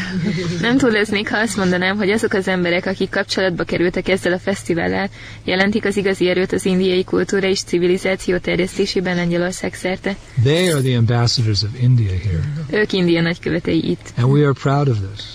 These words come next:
Speaker 1: És mi büszkék vagyunk erre.
Speaker 2: Seeing such enthusiasm for spreading Indian culture without any direct support of the Indian government gives a feeling which is not easy to express in words.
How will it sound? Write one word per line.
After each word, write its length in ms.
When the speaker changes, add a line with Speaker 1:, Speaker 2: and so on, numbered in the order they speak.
Speaker 1:
És 200
mi 80
büszkék 400
vagyunk 280
erre. 220
Speaker 2:
Seeing 300
such 280
enthusiasm 760
for 160
spreading 460
Indian 300
culture 440
without 320
any 180
direct 360
support 420
of 60
the 160
Indian 300
government 480
gives 220
a 60
feeling 460
which 120
is 100
not 240
easy 280
to 180
express 460
in 160
words. 520